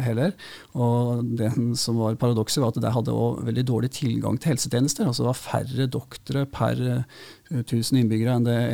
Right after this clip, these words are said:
ellers, eh, var, og, og det her gjorde at han, Julian Tudor Hart, han, eh, presenterte i det store, tunge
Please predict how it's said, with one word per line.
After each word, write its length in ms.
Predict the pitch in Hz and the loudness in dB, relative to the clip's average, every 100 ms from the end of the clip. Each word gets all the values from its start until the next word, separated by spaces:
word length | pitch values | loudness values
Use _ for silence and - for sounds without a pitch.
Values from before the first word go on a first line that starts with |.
| 113 | 0
ellers, 260 | 117 - 135 | 0 -2 -2
eh, 140 | 127 123 | 0 2
var, 180 | 190 143 | 2 2
og, 220 | 131 131 | 2 0
og 60 | 120 | 0
det 120 | 117 | 0
her 160 | 117 | 0
gjorde 240 | 117 113 110 | 0 0 0
at 100 | 120 | 0
han, 140 | 117 | 0
Julian 340 | 110 110 113 120 | 0 -2 0 0
Tudor 260 | 127 117 117 | 0 -2 0
Hart, 260 | 117 123 120 | 0 0 0
han, 200 | 110 117 | 2 2
eh, 160 | 117 123 | 0 -2
presenterte 600 | - 113 113 110 113 120 | -2 -2 -2 -2 -4 -2
i 280 | 117 117 113 113 | 0 0 0 -2
det 100 | 113 | -2
store, 280 | 117 113 | -2 0
tunge 320 | 123 113 117 | 0 0 0